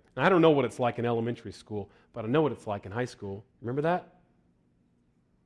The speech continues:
High school cafeteria is the scariest place on earth. You wanna know where loyalties are? Walk into a high school cafeteria. I don't know what table you sat at, but it's brutal. Right? There's that table full of those people,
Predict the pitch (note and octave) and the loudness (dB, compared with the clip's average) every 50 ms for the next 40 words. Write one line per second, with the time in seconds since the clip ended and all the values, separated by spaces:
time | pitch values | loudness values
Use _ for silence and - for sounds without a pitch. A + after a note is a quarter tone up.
0 | _ _ _ _ _ _ _ _ _ _ _ _ _ _ _ _ _ _ _ _ | _ _ _ _ _ _ _ _ _ _ _ _ _ _ _ _ _ _ _ _
1 | _ _ _ _ _ - D#3 D#3 - D#3+ C#3+ - D3+ C3+ A#2+ G#2+ - D#3 D3+ C3 | _ _ _ _ _ -2 -2 -2 -2 -4 -2 0 -2 -2 -2 -4 -4 -2 0 0
2 | A2 F#2 - - - - C#3 B2+ A#2+ A2+ - - - A#2+ G#2+ - - G#2+ G#2+ G#2+ | -2 -4 -8 -12 -6 -4 -2 -2 -2 -4 -6 -8 -8 -8 -8 -8 -10 -8 -8 -8
3 | G2 E2+ D#2+ _ _ _ _ _ _ B2 B2+ C#3+ D3 C#3+ D3 D3 D3 D3 C#3 D3 | -8 -10 -12 _ _ _ _ _ _ -2 2 2 4 4 6 6 4 4 4 4
4 | D3+ E3 E3+ E3 - F#3 D#3+ F#3 G3 G3+ G#3 G3 - - - C#3 C3+ C3+ C#3+ C3 | 4 4 2 0 -2 -4 -2 0 0 0 0 -2 -6 -8 -8 -6 -4 -2 -2 -2
5 | B2 A2 A#2+ A#2 - - A#2+ G#2 - A2+ G#2+ G#2 G#2 - A2+ G2+ F2+ F2 F2+ E2+ | -2 -2 -4 -6 -6 -8 -10 -6 -6 -6 -6 -6 -8 -8 -6 -6 -6 -8 -12 -16
6 | - _ _ _ _ _ - A2 A2+ C3 C#3 C3+ C3+ - C#3 C#3 C3+ B2 A#2 B2 | -20 _ _ _ _ _ -8 -4 0 2 2 2 0 0 0 0 0 0 0 -2
7 | D3+ D#3+ - - E3 D#3 E3 F3 G3 F#3+ - - - - _ _ - D3+ - G#2 | -4 -4 -2 0 2 4 4 4 4 4 2 -4 -18 -20 _ _ -10 -8 -8 -6
8 | G#2 A#2+ C3+ D#3+ E3 A#2 - - - _ _ _ _ _ _ _ _ _ _ _ | 0 4 6 6 6 6 2 -4 -12 _ _ _ _ _ _ _ _ _ _ _
9 | _ _ _ _ _ _ _ _ _ _ _ _ _ _ _ _ _ - A#2+ C#3+ | _ _ _ _ _ _ _ _ _ _ _ _ _ _ _ _ _ -2 -2 -2
10 | C#3+ B2+ A#2 G#2 - C#3+ D3+ F3 - - F3 F3 E3+ F#3 F#3+ E3+ - D#3+ D3 C#3 | 0 -2 -2 2 4 4 4 4 4 4 4 6 8 6 6 6 6 4 6 8
11 | C#3 D3+ D#3+ D#3 - F#3 F#3 E3+ F#3 G3 F#3 | 8 6 6 4 2 0 2 2 2 2 2